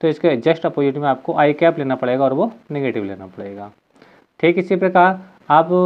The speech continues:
बाई एक्स पर अगर बात करें तो अगर हम ऊपर की ओर चलेंगे तो प्लस का जे कैप रहेगा और नीचे को रहेंगे तो माइनस का जे कैप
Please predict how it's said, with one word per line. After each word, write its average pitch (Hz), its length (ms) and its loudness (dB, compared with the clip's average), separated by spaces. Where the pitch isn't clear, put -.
बाई 139 180 6
एक्स 151 140 0
पर 180 120 0
अगर 175 140 6
बात 175 260 2
करें 196 280 -2
तो 196 200 -10
अगर 160 200 0
हम 160 200 0
ऊपर 165 260 0
की 180 120 0
ओर 180 60 0
चलेंगे 180 300 2
तो 185 120 -4
प्लस 131 280 -2
का 156 140 -2
जे 156 140 -2
कैप 160 240 0
रहेगा 170 280 4
और - 440 -6
नीचे 139 220 -4
को 143 80 -2
रहेंगे 135 240 -2
तो 208 160 -6
माइनस 143 380 -4
का 120 100 -4
जे 101 140 -6
कैप 98 220 -12